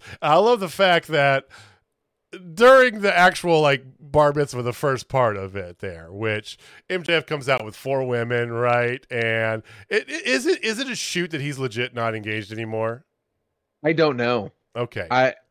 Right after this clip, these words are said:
Speaker 2: the, he keeps talking about he's single and all that, like, on the past two shows, so I'm thinking maybe he is single again.
Speaker 1: I think, I think it's a shoot. I mean, I really do. Anyway,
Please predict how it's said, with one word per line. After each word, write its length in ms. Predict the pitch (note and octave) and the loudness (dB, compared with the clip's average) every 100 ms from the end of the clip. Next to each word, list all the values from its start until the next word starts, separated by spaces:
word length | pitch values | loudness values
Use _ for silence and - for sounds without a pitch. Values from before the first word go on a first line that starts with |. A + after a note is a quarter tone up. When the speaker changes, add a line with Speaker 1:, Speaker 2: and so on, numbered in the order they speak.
| - | -14
Speaker 2:
the, 180 | C3 | -4
he 180 | D3+ F#3+ | 0 0
keeps 240 | F3+ A3+ - | -2 -4 2
talking 300 | F#3+ F#3+ F3+ | 2 2 2
about 180 | E3 D3+ | 4 4
he's 120 | C#3+ | 2
single 520 | - D#3+ D#3+ D3+ C#3+ | 0 0 4 4 4
and 80 | C#3 | 4
all 120 | C#3 | 4
that, 180 | C#3 C#3 | 4 4
like, 200 | B2+ B2 | 4 2
on 120 | B2 | 0
the 80 | B2 | -2
past 340 | A#2 C#3 C3 - | 0 2 2 0
two 120 | B2+ | -6
shows, 340 | - C#3 B2 | -2 0 0
so 300 | B2 A2+ G#2 _ - - _ - | 2 0 0 _ -20 -20 _ -2
I'm 240 | D3 C#4 | 0 0
thinking 400 | A#3 G3 F3 D#3 | 0 0 0 0
maybe 320 | D3 D#3 D3 | 0 0 0
he 280 | C3 C#3 C#3 | 0 0 2
is 120 | B2+ | 0
single 320 | - A2+ G2+ F2 | 0 -6 -6 -10
again. 260 | F2 C2 - | -14 -20 -20
Speaker 1:
I 220 | - - | -12 -10
think, 160 | C4 G4 F4+ | -6 -4 -4
I 240 | - C4+ | 0 -2
think 160 | F4 D#4+ | -2 -6
it's 100 | G#3+ | -6
a 60 | |
shoot. 440 | E3 A3+ G3 A2 _ | -8 -8 -10 -10 _
I 160 | A#2+ C#3+ | -8 -6
mean, 180 | E3+ E3+ | -4 -2
I 80 | E3+ | -2
really 320 | F#3+ A3+ G#3+ | -2 -2 -2
do. 340 | G#3 F3+ F#2 D#2 _ G#3 | -2 -4 -4 -14 _ 0
Anyway, 520 | C#4+ B3+ C#3+ C3+ | 2 2 -2 -2